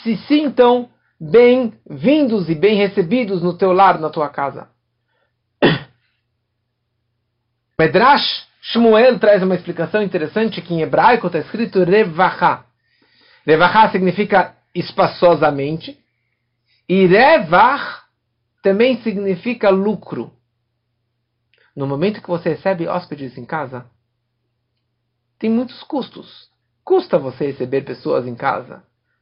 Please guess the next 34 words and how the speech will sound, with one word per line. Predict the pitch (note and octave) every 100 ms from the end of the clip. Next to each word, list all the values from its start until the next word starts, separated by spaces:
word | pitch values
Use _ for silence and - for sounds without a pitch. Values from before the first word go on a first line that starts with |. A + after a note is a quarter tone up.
| -
Custa | E4 D#4+ - C#3+ A#2 _
uma | - B2
pizza, | A#3 B3+ - C#3 - _ _
ou | - F#3
custa | B3 C#4+ C4+
no | A#3
Shabat, | F#3 F#3 G3+ A#3 F3 - _ _ _ _ _ _ _
ou | F3+ G#3+
no | A3
Pesach. | - C4 B3 - C#3+ - - _ _ _
Custa | - D#4 C#4 - F3+
a |
carne, | - A3 A#3 G#3+ F#3
custa | E3 D4 C#4+ -
o | F3
vinho, | C3 F#3 C4 A#3+ F#3+
custa | - C#4 C#4 A3
a |
comida | G3+ E3+ G3+ B3 G3
que | F3+
você | E3 -
fez, | D#3 G#3+ A3+ G3 E3+ _ - -
custa | E4 E4+ - A#3+
a | G3+
empregada | F#3 G3+ F3+ A3+ A3
que | G#3
você | F#3 G3+
contratou | G#3 G3 F3 F#3+
em | G3+
especial | E3+ E3+ F#3+ G#3+
pra | G#3+ F3+
ter | G#3
esses | F#3+ F3 D#3
hóspedes. | A3 A3 F3+ E3